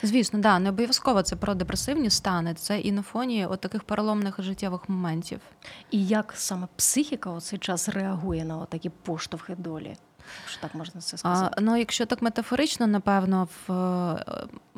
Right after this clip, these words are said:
Speaker 1: більшість зі мною погодиться, коли ми переживаємо такі травмуючі події, в нас наче от, е, наче щось хитається, опора під на-, під нами, да? І ті сенси, які були, вони можуть, а, втратити актуальність, втратити взагалі,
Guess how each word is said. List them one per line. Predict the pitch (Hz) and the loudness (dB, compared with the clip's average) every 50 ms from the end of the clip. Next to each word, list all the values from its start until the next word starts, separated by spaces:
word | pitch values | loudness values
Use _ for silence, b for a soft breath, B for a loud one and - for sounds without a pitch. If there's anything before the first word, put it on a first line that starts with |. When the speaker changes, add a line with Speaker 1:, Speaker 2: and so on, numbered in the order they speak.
| - - - | -16 -16 -14
Speaker 1:
більшість | - - 196 196 185 208 220 - 240 208 | -8 -6 -4 0 2 2 2 2 0 0
зі | 190 208 | 2 2
мною | 208 214 208 202 | 2 4 2 2
погодиться, | 196 - 202 196 226 254 254 247 226 - - - 202 185 | 2 0 -2 0 0 2 2 2 0 -2 0 0 0 0
коли | - - 202 202 202 202 | 0 0 0 2 2 2
ми | 202 202 196 | 2 2 0
переживаємо | - - 208 202 196 202 196 208 208 208 202 190 | 0 0 0 2 2 2 2 2 2 4 2 0
такі | - 196 - - 196 | -2 -4 -4 -4 -4
травмуючі | - - 202 202 202 202 196 190 - 196 | -2 0 0 2 2 2 2 0 0 -4
події, | 185 - 220 185 185 233 269 269 254 | -4 -4 -4 -2 0 0 2 2 2
в | 202 | 2
нас | 196 202 196 - - | 2 2 0 0 0
наче | 208 202 202 196 - - 190 | 0 0 0 0 0 -2 -2
от, | 190 190 - - B B B B B B B B B B B - | -2 -2 -4 -12 B B B B B B B B B B B -4
е, | - 175 180 | -2 0 0
наче | 190 190 196 196 190 - 202 | 2 2 0 0 0 -2 -4
щось | 190 - - 208 196 - | -2 -2 0 0 0 0
хитається, | - - 233 208 - 247 254 254 233 - - 202 | -2 -2 -4 -2 2 4 4 4 4 2 0 -2
опора | 190 190 - 247 262 240 | -2 0 0 0 0 0
під | 180 - 190 180 | 0 -2 -2 0
на-, | 185 185 175 170 170 170 - - | 0 0 0 0 -2 -4 -6 -4
під | - 180 | -4 0
нами, | 185 196 185 180 170 170 | 2 2 2 2 0 -2
да? | 160 160 190 233 | -2 -2 -2 -2
І | - - 190 | 0 -2 -2
ті | 170 - 208 | -2 -2 -2
сенси, | - - 214 220 226 - - 214 | 0 2 2 2 0 0 0 -2
які | 202 202 196 - 220 | -2 -2 0 -2 -2
були, | 196 185 202 202 220 269 320 | -2 0 0 2 2 2 0
вони | 330 247 214 208 208 208 | 0 0 2 2 4 4
можуть, | 208 208 208 220 202 208 202 196 - B B B B B B B B B B B - | 4 4 4 4 4 2 2 0 -4 B B B B B B B B B B B -2
а, | - 185 180 180 180 | 0 2 4 4 4
втратити | 175 - - - 220 214 220 226 - 202 - - | 2 -2 -2 4 6 6 6 6 6 0 0 0
актуальність, | 196 185 - - - 214 214 233 262 269 269 233 226 220 208 - - - | 0 0 0 0 2 4 6 6 6 4 4 2 2 2 2 0 -4 -4
втратити | - 254 185 - - - 202 202 214 208 - 185 - - - 196 196 190 185 | -8 -8 -8 -8 -2 2 4 4 4 4 2 -4 -6 -2 0 2 2 2 0
взагалі, | 185 180 180 190 190 185 196 190 190 202 208 202 202 190 185 175 170 | 0 -2 0 0 2 2 2 2 2 4 4 4 4 2 2 0 -2